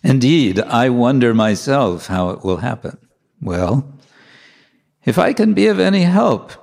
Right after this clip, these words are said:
when you saw him, w-, what did he look like? Hiranyakashipu is pacing back and forth,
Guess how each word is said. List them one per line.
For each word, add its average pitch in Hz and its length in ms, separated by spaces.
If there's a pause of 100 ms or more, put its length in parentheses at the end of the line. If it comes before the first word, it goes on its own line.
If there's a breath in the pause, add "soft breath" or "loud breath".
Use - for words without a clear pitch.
(2500 loud breath)
when 180 180
you 220 140
saw 240 400
him, 151 540 (460)
w-, 127 260 (180)
what 208 240
did 254 160
he - 100
look 233 280
like? - 380 (1500)
Hiranyakashipu 107 1300
is - 160
pacing 113 720
back 95 300
and 101 160
forth, 143 640